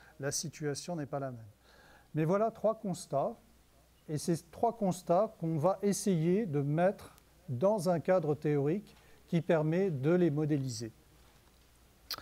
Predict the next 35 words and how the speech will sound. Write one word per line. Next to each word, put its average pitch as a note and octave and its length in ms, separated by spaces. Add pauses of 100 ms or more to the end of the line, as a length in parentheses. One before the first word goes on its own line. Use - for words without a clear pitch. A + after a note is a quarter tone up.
(680)
Alors C#3+ 100
je G3 120
ne G#3+ 40
sais A3 160
pas A#3 180
si F#3 200
je - 40
ferai E3+ 200
tout A#3+ 180
ce - 80
que G3+ 100
j'ai E3 140
prévu, D#3+ 540 (1500)
peu D3+ 140
importe, E3+ 400
en C#3+ 60
fait, - 260
de C#3 40
toute - 140
façon, D#3+ 480
ne D3 100
vous D#3+ 200
inquiétez C#3+ 340
pas, G3 220
j'ai C#3+ 120
deux C#3+ 180
cents F3+ 200
diapositives, D3+ 680
donc C3 180
je C#3+ 80
peux D3+ 180
tenir D3+ 280
jusqu'à C3+ 260
ce B2 140
soir. D#3 340